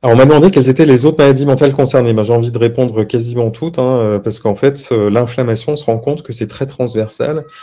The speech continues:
et que finalement, c'est assez rare chez les maladies chroniques, j'entends.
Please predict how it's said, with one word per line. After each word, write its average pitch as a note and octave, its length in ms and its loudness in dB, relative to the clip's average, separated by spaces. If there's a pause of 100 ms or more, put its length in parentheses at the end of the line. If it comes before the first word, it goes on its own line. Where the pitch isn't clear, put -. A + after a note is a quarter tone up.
(280)
et A#2+ 120 -2
que A#2+ 100 -6
finalement, A#2 500 0
c'est C3 220 2
assez C#3 320 2
rare C#3 400 0
chez - 220 -4
les A#2+ 140 -2
maladies B2 600 -2 (120)
chroniques, C#3+ 680 -2
j'entends. A#2 500 -6